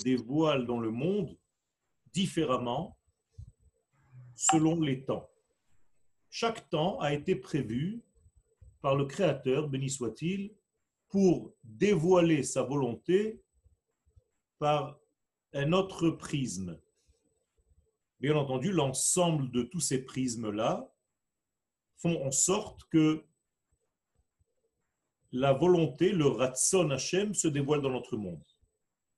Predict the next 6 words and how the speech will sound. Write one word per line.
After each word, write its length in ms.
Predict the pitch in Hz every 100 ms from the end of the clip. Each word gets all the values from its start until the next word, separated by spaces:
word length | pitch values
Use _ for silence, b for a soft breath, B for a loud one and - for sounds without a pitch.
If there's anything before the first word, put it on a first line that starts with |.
| _ -
Alors, 260 | 139 127
il 140 | 131 139
y 100 | 160
a 280 | 160 - -
trois 460 | - - 175 156 -
prismes 720 | - 165 151 123 117 104